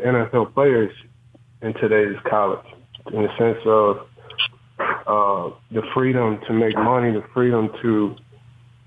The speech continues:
leave. You know, they, you, you kinda have to approach. You know, the old school college coaching was,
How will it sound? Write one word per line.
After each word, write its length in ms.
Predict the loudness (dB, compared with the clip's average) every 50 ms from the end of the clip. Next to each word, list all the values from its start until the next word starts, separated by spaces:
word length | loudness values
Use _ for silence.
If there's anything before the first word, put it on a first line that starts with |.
| _ -16 -6
leave. 720 | 0 2 2 4 4 4 4 4 4 2 0 -2 -8 -14 -14 -12 -12 -8
You 160 | -6 -4 -2
know, 240 | -2 -2 -2 -4 -2
they, 300 | 0 2 2 2 2 -2 -4
you, 180 | -4 -4 -4
you 180 | -2 -2 -2 -2
kinda 300 | 0 0 2 2 2 2
have 220 | 2 0 0 0 -2
to 80 | -2
approach. 400 | -2 -2 -2 -2 -2 -2 -2 -2 -2
You 80 | 0
know, 120 | 0 2 2
the 60 | 4
old 300 | 4 4 2 2 0 -2
school 200 | -4 -4 -4 -4
college 340 | -2 0 0 0 0 0 -2 -4 -2
coaching 380 | 0 0 0 0 -2 -2 -2
was, 180 | 0 -2 -2